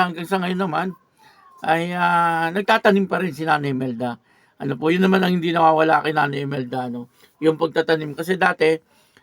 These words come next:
talagang, ah, nagtatanim po itong si Nanay Imelda, no? Pero dati po, eh, talagang araw-araw, eh, talagang naghahanap po yata siya ng, ah,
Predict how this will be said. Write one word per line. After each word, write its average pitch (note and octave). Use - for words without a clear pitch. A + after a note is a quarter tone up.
talagang, E3
ah, D#3+
nagtatanim F3
po F3+
itong D#3
si D#3+
Nanay D#3
Imelda, D3
no? B2+
Pero F3
dati F3
po, F#3+
eh, -
talagang E3
araw-araw, F3
eh, E3+
talagang D#3+
naghahanap D#3+
po D#3
yata C#3
siya E3+
ng, D#3+
ah, D3+